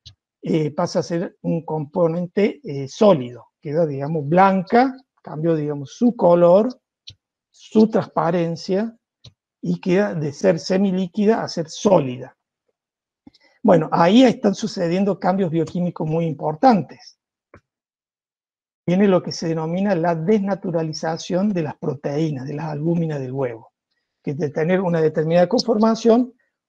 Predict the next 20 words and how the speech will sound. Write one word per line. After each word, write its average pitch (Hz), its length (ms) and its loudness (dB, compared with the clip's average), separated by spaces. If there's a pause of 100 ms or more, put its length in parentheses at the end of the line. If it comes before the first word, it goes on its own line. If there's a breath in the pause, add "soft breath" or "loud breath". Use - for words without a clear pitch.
por 151 300 0
meter 160 500 4
esa 196 240 6
energía, 170 960 2
digamos, 151 400 -4
del 139 200 -6
calor, 214 600 4 (420)
hace - 300 -8
que 165 100 -8
la 151 120 -4
proteína 175 600 -4
se 156 180 -8
desnaturalice 185 1080 0 (400)
y 226 320 2 (640)
precipite 190 1040 2
o 165 180 2
coagule 180 460 0
de 170 120 -2
esa 185 280 -2
manera. 143 600 -10